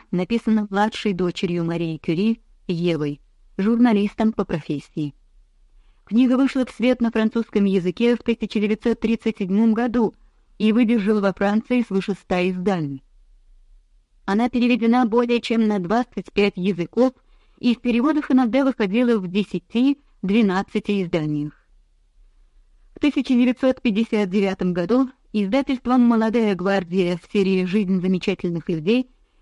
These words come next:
был выпущен сокращённый перевод этой книги. На русском языке без сокращений биография Марии Кюри выходит впервые. Послесловие к книге написано выдающимся советским учёным, посвятившим свою жизнь изучению радиоактивности,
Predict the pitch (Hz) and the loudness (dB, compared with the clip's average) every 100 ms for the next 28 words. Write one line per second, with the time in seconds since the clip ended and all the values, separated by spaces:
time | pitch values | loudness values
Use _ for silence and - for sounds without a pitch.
0 | _ 196 294 311 349 339 - 320 311 262 | _ 0 2 2 2 0 -2 0 0 -2
1 | 254 226 - 269 277 269 269 247 220 190 | -2 -4 -2 0 2 2 0 -2 -2 0
2 | 214 233 226 220 175 156 156 143 - _ | 0 0 -2 -2 -2 -2 -4 -8 -14 _
3 | _ _ _ _ _ _ _ - 190 220 | _ _ _ _ _ _ _ -2 0 2
4 | 202 - 208 196 185 185 - 185 156 160 | 0 2 2 4 2 0 0 0 0 -4
5 | 190 - 185 165 - - 240 262 277 - | -4 -4 -6 -6 -6 0 2 2 0 -4
6 | _ _ - 202 214 254 311 302 285 262 | _ _ -2 0 2 2 2 4 4 4
7 | 262 269 233 208 240 240 233 190 185 208 | 2 2 0 0 0 0 -2 -2 -2 -4
8 | - _ - 202 147 147 139 135 _ _ | -8 _ 0 0 -2 -6 -8 -12 _ _
9 | _ _ _ _ _ _ _ _ - 214 | _ _ _ _ _ _ _ _ -2 0
10 | - 190 - 262 262 269 - 247 233 240 | 2 0 2 2 4 2 2 2 2 0
11 | 240 _ - 196 254 247 247 247 214 247 | -4 _ -8 -4 -4 -2 0 0 2 0
12 | 269 269 240 233 208 226 233 208 180 160 | 2 0 -2 -2 0 0 0 -2 -2 -2
13 | - 240 233 226 196 - 190 262 - 240 | -2 2 2 0 -2 -4 -2 -2 -2 -4
14 | 226 214 214 202 247 208 202 196 185 180 | 0 0 0 0 0 0 0 -2 -4 -2
15 | 202 196 180 175 170 165 156 151 - 240 | 0 2 0 -2 -2 -4 -6 -6 0 4
16 | 247 233 233 226 | 4 2 -2 -4